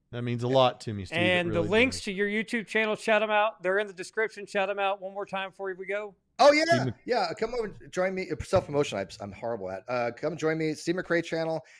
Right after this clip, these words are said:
Speaker 3: and the Non Sequitur Show, which, by the way, I'm doing today at five o'clock with the amazing Reds Rhetoric. We're gonna talk about the state of the flat earth debate, basically. The, sh-, the, I call it the Great Shape Debate,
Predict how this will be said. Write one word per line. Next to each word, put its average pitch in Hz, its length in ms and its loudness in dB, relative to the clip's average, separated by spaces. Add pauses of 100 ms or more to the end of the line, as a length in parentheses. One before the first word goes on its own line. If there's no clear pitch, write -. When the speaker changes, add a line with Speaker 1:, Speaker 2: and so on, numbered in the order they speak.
(140)
Speaker 3:
and 139 120 2
the 139 60 0
Non 160 180 4
Sequitur 208 400 0
Show, 165 240 4
which, 156 160 0
by 151 140 2
the 143 60 0
way, 139 120 4
I'm 127 100 2
doing 143 220 -2
today 175 320 -2
at 156 120 -4
five 147 180 -6
o'clock 156 360 -2
with 151 120 -6
the 131 160 -2
amazing 147 400 -2
Reds 123 240 0
Rhetoric. 180 420 0
We're 123 80 -12
gonna 120 140 -10
talk 131 260 -6
about 127 220 -8
the - 40 -20
state 143 360 -2
of 117 100 -6
the 107 80 -16
flat 131 300 -4
earth 123 180 -14
debate, 131 360 -4
basically. 123 380 -10
The, 113 80 -6
sh-, - 100 -14 (200)
the, 165 160 -2
I 156 40 4
call 185 140 8
it 160 40 6
the 139 80 -2
Great 156 200 6
Shape 156 240 4
Debate, 92 280 -4